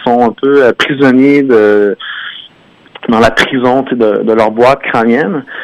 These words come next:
Euh, je crois pas être aussi, euh, pessimiste que David Foster Wallace, c'est-à-dire que je pense que le langage,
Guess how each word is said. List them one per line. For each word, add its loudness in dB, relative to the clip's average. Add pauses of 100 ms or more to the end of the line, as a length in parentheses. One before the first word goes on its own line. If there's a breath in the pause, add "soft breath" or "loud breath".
(260 loud breath)
Euh, 4 (100)
je -4
crois 0
pas 0
être -4
aussi, -4
euh, 4 (120)
pessimiste -2
que 0
David 0
Foster 0
Wallace, 4 (640)
c'est-à-dire 0
que 0
je -4
pense -2
que 0
le 4
langage, 2